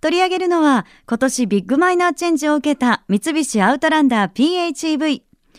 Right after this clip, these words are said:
自分で充電する車としてすっかり有名になりましたが、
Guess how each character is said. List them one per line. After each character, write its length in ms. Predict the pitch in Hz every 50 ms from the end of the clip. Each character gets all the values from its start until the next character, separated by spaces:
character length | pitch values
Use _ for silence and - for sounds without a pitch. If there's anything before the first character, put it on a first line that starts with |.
| - _ _ _ _ _ -
自 160 | 190 233 254
分 240 | 254 339 381 370 359
で 140 | 370 359 285
充 200 | 254 330 359 370
電 180 | 359 370 370
す 140 | - - 359
る 100 | 349 359
車 540 | 359 359 339 349 339 339 339 339 320 - - _ - -
と 100 | 294 294
し 100 | - -
て 160 | - 240 240
す 180 | - - 233
っ 60 | 226 -
か 140 | - 320
り 140 | 359 370 349
有 100 | 330 320
名 180 | 311 311 311 311
に 120 | 302 294
な 100 | 285 285
り 80 | 277 277
ま 160 | 277 302 330
し 80 | - -
た 80 | 311
が、 240 | 285 285 269 220 -